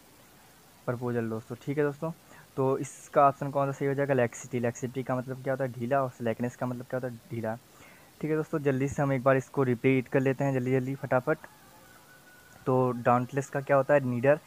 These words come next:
और यह कौन सा option सही है? Bozo, Bozo वाला option सही है, अ, brave वाला option सही है। बोजो मतलब होता है मूर्ख।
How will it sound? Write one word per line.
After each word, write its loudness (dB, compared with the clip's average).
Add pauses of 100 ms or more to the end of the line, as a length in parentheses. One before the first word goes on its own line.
(340)
और 0
यह 4
कौन 2
सा 0
option -2
सही -2
है? -4
Bozo, -2
Bozo -2
वाला 4
option -2
सही -6
है, -6
अ, -16 (380)
brave 2
वाला 8
option 2
सही -6
है। -2
बोजो -4
मतलब -4
होता -6
है 0
मूर्ख। -2